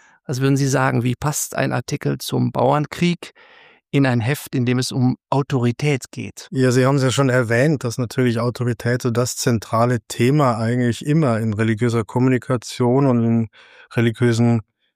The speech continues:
Speaker 2: Ansprüchen beziehungsweise Legitimitätsansprüchen ist. Und wenn wir den Bauernkrieg anschauen und die verschiedenen Parteien, die da aufeinandertreffen,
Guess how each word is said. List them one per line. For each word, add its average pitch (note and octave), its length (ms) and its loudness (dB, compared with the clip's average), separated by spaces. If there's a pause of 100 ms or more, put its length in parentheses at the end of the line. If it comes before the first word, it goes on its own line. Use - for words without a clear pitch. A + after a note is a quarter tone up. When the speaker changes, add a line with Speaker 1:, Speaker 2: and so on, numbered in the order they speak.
(160)
Speaker 2:
Ansprüchen C#3 840 0
beziehungsweise A#2 480 0
Legitimitätsansprüchen A2+ 1400 0
ist. - 380 -12
Und A2 300 -4 (1120)
wenn C3+ 260 2
wir D3 120 4
den C3+ 120 4
Bauernkrieg C3 480 2
anschauen D3 400 2
und A#2+ 100 0
die B2 60 -2
verschiedenen C3 460 -2
Parteien, B2 480 0
die C#3 80 2
da A#2+ 120 2 (140)
aufeinandertreffen, A#2 1160 0